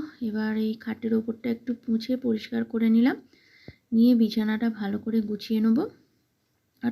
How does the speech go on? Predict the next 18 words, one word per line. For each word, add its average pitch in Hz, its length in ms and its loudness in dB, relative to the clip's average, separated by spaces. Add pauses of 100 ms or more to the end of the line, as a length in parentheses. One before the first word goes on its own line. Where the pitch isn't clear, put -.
তবে 240 240 4
কি 254 140 2
বলো 254 240 4
তো, 320 140 -2 (600)
আহ, 233 220 6
মানে 226 280 6 (560)
কম্বলগুলো 269 680 6
এখনও 262 380 4
তুলতে 254 320 2
পারছি 233 380 -2
না। 240 120 4 (560)
এই 285 200 6 (100)
যেমন 294 380 6
মনে 285 200 8
হচ্ছে 294 380 2
যে 302 140 0
একটু 277 220 -4
গরম 269 300 6